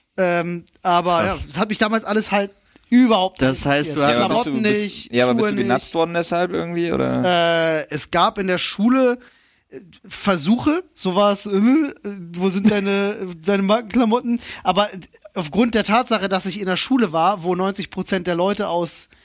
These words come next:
Speaker 1: ärmeren Haushalten kommen, waren da andere Maßstäbe. Da waren's nicht die Klamotten oder so.
Speaker 3: Ja.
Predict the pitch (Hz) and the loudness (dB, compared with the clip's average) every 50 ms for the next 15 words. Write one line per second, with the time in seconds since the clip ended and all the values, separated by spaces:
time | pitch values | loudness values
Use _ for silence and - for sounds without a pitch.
0 | _ _ _ _ _ _ - 208 208 233 220 208 190 180 185 175 175 208 262 262 | _ _ _ _ _ _ 0 2 2 4 4 2 2 0 0 0 0 0 0 0
1 | - - 156 151 156 160 147 - - 170 185 214 269 262 - - - - - _ | 0 -2 -2 -2 -4 -6 -8 -4 -2 0 0 0 0 -2 -6 -16 -20 -20 -20 _
2 | _ _ _ _ _ - 131 123 147 175 190 202 185 190 180 208 202 170 165 170 | _ _ _ _ _ -20 -10 -4 0 0 2 2 0 0 0 0 0 0 -2 -2
3 | 156 147 147 - - - 151 143 143 151 156 160 180 190 165 - 175 - 180 - | -2 -2 -2 -2 -4 -4 -4 -4 -2 -2 0 0 -2 -2 -4 -8 -12 -14 -14 -8
4 | - 180 165 165 175 180 185 151 131 127 127 127 135 127 135 120 120 120 120 113 | -6 -6 -4 -4 -4 -4 -6 -8 -8 -8 -8 -8 -8 -6 -4 -4 -2 -2 -4 -6